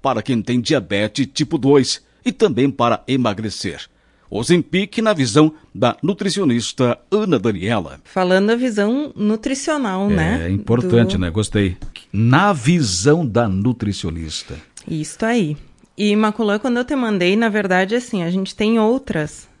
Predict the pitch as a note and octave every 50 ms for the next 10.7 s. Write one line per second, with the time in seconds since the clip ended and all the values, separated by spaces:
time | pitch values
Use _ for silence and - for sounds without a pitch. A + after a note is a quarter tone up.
0 | _ _ E3 E3 D#3 D#3 D3+ D3+ D3 - - F3+ F#3 G3 A#3+ B3 B3 C4 A#3+ A#3
1 | A#3 A#3 G#3+ A#3+ A#3 A#3+ A#3 - G3 E3 D#3 - - E3+ D3 - - _ _ _
2 | _ _ _ _ _ _ _ - D3+ D#3 D3+ F3 G3 F#3 E3+ D#3+ E3+ F#3 G3+ G#3
3 | G3 E3+ E3 F3 F3 F#3 G3 G3+ G3 F3+ G3 G3 - F#3+ F#3 F3+ - A3 - A3
4 | G#3+ - G3+ G3+ F#3+ F#3 G3 G#3 G#3+ G3+ F#3+ F3+ F#3 G#3 - - - A3 G3 F3
5 | D#3 E3 F#3+ D#3 D#3 - A2+ A2 G#2+ A#2 C3 C3 C#3 C3+ - - E3 D3 C3 C3
6 | C3+ B2+ A#2 - - F2 A2 C3+ F3+ E3 E3+ F#2 F2 - F3+ F#3 F#3+ F#3+ F#3 G#3+
7 | G3+ - A3+ A3 G3 C#3+ D3 - - - - - A3+ B3+ C#4 C#4+ E4 E4+ E4 E4
8 | D#4+ D#4+ D#4+ D#4+ E4 D#4 D#4+ E4+ E4 - - C#4+ C4 B3+ C4+ C#4+ F#4+ G#4 _ _
9 | _ _ _ - C4+ C4+ D4+ D4 B3 G#3+ G#3+ A3 A#3 G#3+ G3 G3+ G3+ G3 F3 D#3
10 | D#3 F3+ A#3 C4+ C4+ F#3+ E3+ E3+ D#3 D3+ E3 G3+ C4 -